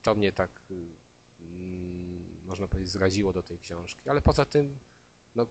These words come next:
jeżeli ktoś się interesuje tematyką Japonii, Tokio, to, y, powinien to przeczytać. Aha, jeszcze na koniec, bardzo oczywiście ciekawe prze-,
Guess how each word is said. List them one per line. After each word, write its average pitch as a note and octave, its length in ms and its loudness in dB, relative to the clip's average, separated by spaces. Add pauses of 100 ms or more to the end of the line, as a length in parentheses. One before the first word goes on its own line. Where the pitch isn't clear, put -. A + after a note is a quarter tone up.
jeżeli B2 220 6
ktoś - 180 2
się A#2+ 120 4
interesuje A2 720 6
tematyką G2+ 480 2
Japonii, G2 480 4
Tokio, F#2 440 4
to, E2+ 280 -2
y, - 1000 -14
powinien F#2 320 4
to E2+ 160 0
przeczytać. - 600 -6 (280)
Aha, G#2+ 200 2
jeszcze G2+ 240 4 (500)
na A2 200 -2
koniec, A2+ 340 2 (560)
bardzo A2 320 2
oczywiście - 340 -2
ciekawe B2 400 2
prze-, A#2 240 -4